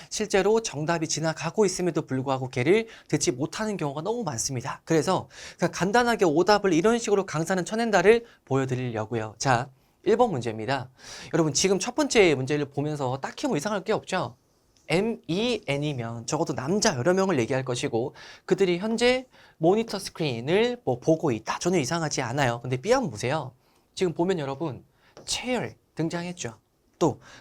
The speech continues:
남자들도 있기는 하죠. 근데 sit이란 단어요. 앉아있다는 단어가 애초에 마음에 안 들어야죠.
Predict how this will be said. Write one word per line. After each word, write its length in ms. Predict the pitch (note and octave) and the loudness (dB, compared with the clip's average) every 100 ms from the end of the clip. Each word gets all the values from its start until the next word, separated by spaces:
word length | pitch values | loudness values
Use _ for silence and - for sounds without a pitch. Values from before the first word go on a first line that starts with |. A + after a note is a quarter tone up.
| _ | _
남자들도 480 | D3+ F3 A3+ G3+ C#3 | 0 2 0 0 -2
있기는 280 | B2+ F3 | -2 -4
하죠. 360 | D#3+ F3+ B2 A#2+ | -4 -6 -6 -6
근데 380 | - E3 G#3 A3+ - _ | -6 0 0 0 -12 _
sit이란 680 | - - B3+ - C#3+ C3+ B2+ | -10 -4 -4 -2 -2 -2 -4
단어요. 520 | - B2 B2 A2+ A#2 - | -8 -6 -4 -6 -12 -2
앉아있다는 640 | D#3 G#3 A#3+ G#3+ F#3+ D#3 | 0 4 4 2 0 -4
단어가 540 | D3+ C3 A#2+ C#3+ C3 - - - | -4 -4 -2 -2 -6 -14 -20 -6
애초에 280 | F3 - E3+ | -4 -2 -4
마음에 340 | C3 C3 C#3 - | -4 -8 -8 -8
안 140 | C#3+ | -4
들어야죠. 460 | D3+ C3+ A2+ B2 | -2 -4 -6 -8